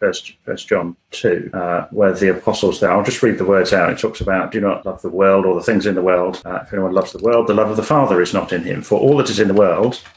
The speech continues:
uh, the desires of the flesh and the desires of the eyes and pride, uh, pride in possessions or pride of life, as some versions have it, is not of the Father, but of the world." And that, that seems to be alluding to,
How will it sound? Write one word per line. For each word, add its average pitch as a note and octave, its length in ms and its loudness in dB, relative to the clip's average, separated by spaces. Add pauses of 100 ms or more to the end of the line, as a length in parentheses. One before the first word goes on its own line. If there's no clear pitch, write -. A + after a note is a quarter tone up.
(120)
uh, F2+ 160 -6
the F2+ 80 -18
desires A2 540 2
of G2+ 80 -6
the F2+ 80 -6
flesh G2 340 -2
and - 80 -14
the - 60 -14
desires G2 340 0
of F#2 80 -14
the F#2 80 2
eyes F2+ 380 -2
and F2 140 -10 (120)
pride, F#2 640 0
uh, F2 140 -8
pride G2+ 300 0
in F2 100 -2
possessions F#2+ 440 -2
or F2 80 -2
pride F#2 320 0
of F2 80 -8
life, F2+ 400 0
as - 60 -16
some F#2 240 -4
versions F2+ 360 0
have E2+ 140 -4
it, - 140 -6 (400)
is F#2 180 -2
not F#2 240 0
of - 140 -2
the - 60 -2
Father, E2+ 520 -2
but F#2 80 -2
of F2+ 100 0
the F#2 80 0
world." F#2 380 2
And A2+ 160 2
that, D3 240 0
that - 320 0
seems A2+ 420 0
to A2 100 2
be F#2+ 520 -2
alluding G2+ 640 2
to, F2+ 460 0